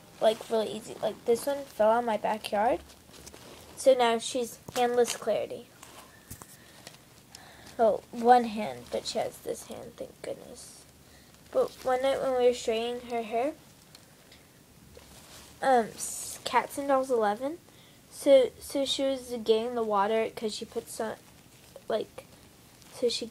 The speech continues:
gets the hair, puts water on, then puts it iron so it doesn't burn it. She was like, "Oh my gosh." I was like, "What?" And her hand was sticking out of the sink, out of, like, the drain. I was like, "Oh my gosh,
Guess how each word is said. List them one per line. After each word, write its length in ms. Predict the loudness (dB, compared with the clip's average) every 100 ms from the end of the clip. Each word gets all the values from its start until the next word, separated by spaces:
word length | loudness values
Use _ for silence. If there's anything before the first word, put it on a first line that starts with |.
| 2
gets 320 | 0 0 -10
the 320 | -2 -2 -2 -10 -18 -4
hair, 460 | 0 2 2 0 -4 -8
puts 400 | -4 -4 -6 -10 -2
water 380 | 0 2 0
on, 60 | -4 -6
then 240 | -2 -2 0
puts 260 | -2 0
it 240 | 0 0 -2
iron 280 | -2 0 -2
so 120 | -2
it 80 | 0
doesn't 340 | 0 0 -8
burn 160 | -6 -6
it. 120 | -6 -12 -20 -20 -20 -12
She 100 | -4
was 100 | 8
like, 220 | 10 10 12
"Oh 160 | 12
my 140 | 12 8
gosh." 480 | 10 8 8 4
I 40 | -2
was 100 | 2
like, 240 | 0 2
"What?" 300 | 6 6 4 -2 -20 -20 -4
And 200 | 4 4
her 280 | 4 6 8
hand 260 | 8 2 2
was 140 | 0
sticking 420 | 2 2 2 -4 -2
out 240 | 2 2
of 40 | 2
the 160 | -2 -4
sink, 640 | -12 -8 -4 -4 -6 -18 -20 -20 -20 -2
out 180 | 6 6
of, 60 | 6
like, 180 | 0
the 80 | -2
drain. 360 | -4 -2 -2 -4
I 200 | -4 0
was 260 | 0 0 0
like, 160 | 0 0 -8 -20 -2
"Oh 80 | 8
my 180 | 12 12
gosh, 300 | 12 10 4